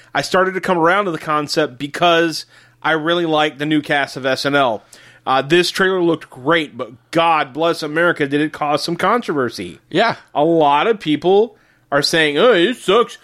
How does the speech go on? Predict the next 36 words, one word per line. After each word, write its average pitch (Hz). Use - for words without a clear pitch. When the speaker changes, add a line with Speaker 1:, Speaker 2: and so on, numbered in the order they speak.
Speaker 1:
Of 113
course, 254
you're, 240
you're 220
hearing 233
the 185
same 202
thing 180
over 180
and 175
over, 147
the 131
same 196
thing, 180
and 165
it's -
usually 247
the 208
same 190
people. 175
"Wha-, 262
wha-, 240
why 240
didn't 262
they 254
make 247
a -
sequel?" 262
Okay, 180
first 254
of 208
all, 196
guys, 175
I, 160
I'm 202
gonna, 190